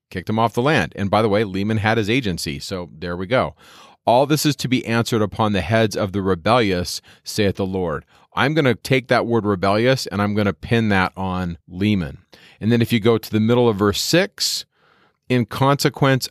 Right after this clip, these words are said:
of the stiff-neckedness of my people which are in Thompson and their rebellions,"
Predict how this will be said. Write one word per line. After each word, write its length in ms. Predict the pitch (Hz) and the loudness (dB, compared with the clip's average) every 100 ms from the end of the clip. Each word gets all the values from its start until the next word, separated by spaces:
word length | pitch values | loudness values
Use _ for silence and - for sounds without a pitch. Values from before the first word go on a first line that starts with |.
| 117 | -4
of 140 | 101 | -2
the 100 | 104 | -2
stiff-neckedness 880 | - - 110 107 104 - 104 98 - | 0 0 0 2 0 2 0 0 -2
of 100 | 92 | -2
my 160 | 95 | -2
people 480 | 87 - 104 - 101 | -2 -4 -4 -2 -2
which 220 | 92 92 | -2 0
are 140 | 95 87 | 0 0
in 120 | 80 | -2
Thompson 640 | - 92 90 - 110 120 113 _ _ _ _ | -4 -2 -2 -2 -2 -2 -6 _ _ _ _
and 220 | 107 113 | 0 2
their 120 | 113 110 | 2 2
rebellions," 800 | 101 87 90 98 113 127 117 | 0 2 2 4 4 2 0